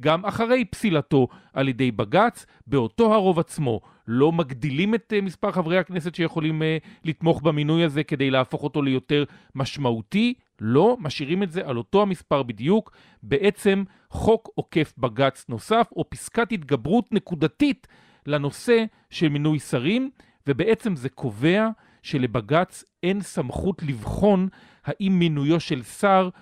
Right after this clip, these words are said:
הוא מינוי ראוי, או שמינוי שאינו ראוי, ובעצם כל הביקורת השיפוטית על מינוי שרים בטל לחלוטין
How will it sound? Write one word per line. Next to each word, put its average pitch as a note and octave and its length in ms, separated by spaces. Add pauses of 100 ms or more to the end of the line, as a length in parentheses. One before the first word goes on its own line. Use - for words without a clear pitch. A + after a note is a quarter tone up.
(140)
הוא C#3+ 160
מינוי C#3+ 380
ראוי, A#3 540 (260)
או D#3+ 100
שמינוי C#3+ 720
שאינו C3+ 500
ראוי, G#3 320
ובעצם D3 420
כל A3+ 220
הביקורת F3+ 400
השיפוטית D#3 540
על C#3 60
מינוי C3 300
שרים G#3 440 (320)
בטל G#3 520 (260)
לחלוטין D3 720